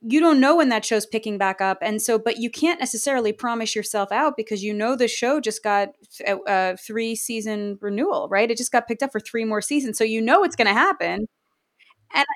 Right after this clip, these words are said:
I think that is really hard for actors to navigate. It would, uh, you know, it's hard for all of us to navigate. How do you say, "Yeah, I'm gonna be available to go to La Jolla from, from December first through the end of February," and not know when that show is coming back in? So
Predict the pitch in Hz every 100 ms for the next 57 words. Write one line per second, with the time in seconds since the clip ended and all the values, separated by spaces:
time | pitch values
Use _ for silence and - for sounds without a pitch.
0 | - 277 269 302 302 294 294 254 220 254
1 | 269 277 262 277 311 302 302 277 277 277
2 | 262 262 254 320 302 185 196 208 190 -
3 | - - 226 180 180 - - 240 233 247
4 | 185 220 175 - 175 - - - 57 -
5 | _ _ _ - 208 208 240 247 247 269
6 | 233 220 226 285 214 247 262 240 226 220
7 | 233 240 208 202 196 208 208 202 196 208
8 | 226 196 185 185 196 190 - 202 196 180
9 | - 202 190 - 208 - 202 190 190 190
10 | 180 - 208 220 190 185 190 175 180 -
11 | _ _ _ _ - 233 247 254 247 262
12 | 269 247 247 254 254 - 254 254 - 240
13 | 226 294 440 285 247